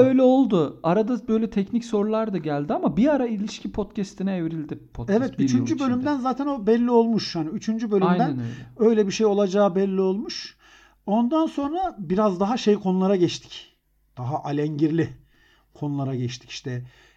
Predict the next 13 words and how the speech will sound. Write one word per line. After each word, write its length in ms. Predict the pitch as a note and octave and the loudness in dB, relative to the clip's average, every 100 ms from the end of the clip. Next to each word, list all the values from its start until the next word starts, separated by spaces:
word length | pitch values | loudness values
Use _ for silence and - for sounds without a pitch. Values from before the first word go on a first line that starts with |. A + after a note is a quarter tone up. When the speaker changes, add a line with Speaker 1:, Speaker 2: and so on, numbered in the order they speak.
| _ - | _ -4
Speaker 1:
karar 260 | E3+ F3+ | 2 4
alırken 460 | F3 E3 - F3+ F3 | 4 2 0 -2 -2
yöresel 520 | C#3+ D#3 D3+ F3+ F#3+ | 0 0 -2 -2 -2
mi, 120 | F#3 | -2
evrensel 540 | D3+ D3+ D#3+ D#3+ E3 E3 | -4 -2 -2 -2 -2 -2
mi 140 | D#3 | -2
düşünmek 460 | C#3+ D3 C#3 C3+ C3 | -4 -6 -4 -6 -4
gerekir 420 | C3 B2 C3+ A#2 | -4 -4 -6 -4
diye. 140 | D#3+ | -2
Oradan 380 | A3 G#3+ A3+ E4 | 2 4 4 4
Speaker 2:
Evet, 120 | D#4+ G#3+ | 2 2
Speaker 1:
itibaren, 400 | G3 F#3 G#3+ A2+ | 0 0 0 -4
Speaker 2:
evet. 160 | A#2+ | -8